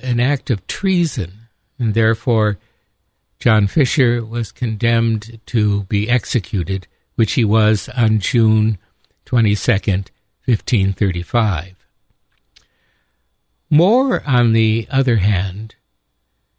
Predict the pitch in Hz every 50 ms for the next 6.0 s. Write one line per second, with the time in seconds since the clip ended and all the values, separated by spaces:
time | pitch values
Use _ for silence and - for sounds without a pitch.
0 | _ _ _ - 127 127 127 113 123 117 113 117 110 - - - 113 110 110 104
1 | - - 123 113 110 107 104 101 98 95 101 98 - - - 110 107 101 - -
2 | 104 - 120 123 123 131 127 - 143 135 131 131 131 127 120 - - - - _
3 | _ _ _ _ _ _ - 110 - - - 117 107 107 104 92 95 90 - -
4 | - 113 110 110 107 - 107 92 92 95 92 - 110 107 131 123 117 120 120 120
5 | - - _ _ _ _ _ _ _ _ _ _ _ - 113 104 104 104 104 95